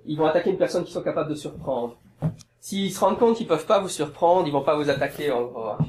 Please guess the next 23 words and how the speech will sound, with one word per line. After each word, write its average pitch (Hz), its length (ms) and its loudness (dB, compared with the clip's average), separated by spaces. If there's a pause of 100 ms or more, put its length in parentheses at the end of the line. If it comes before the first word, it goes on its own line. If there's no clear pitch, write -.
(580)
Et 160 80 -2
donc, 208 400 2 (360)
Rory 180 240 -2
Miller, 190 320 4
il 208 80 0
dit - 120 -8
toujours, 185 360 0
un 160 80 4
combat 175 260 2
contre 175 220 -2
un 147 60 2
prédateur, 208 420 2
ça 208 140 0
commence, 170 400 0
vous 143 80 -4
êtes 151 120 -4
déjà 170 240 2
pris - 180 -2
un 135 60 4
premier 151 280 0
coup 143 120 -8
de - 40 -12
poing. 117 300 -2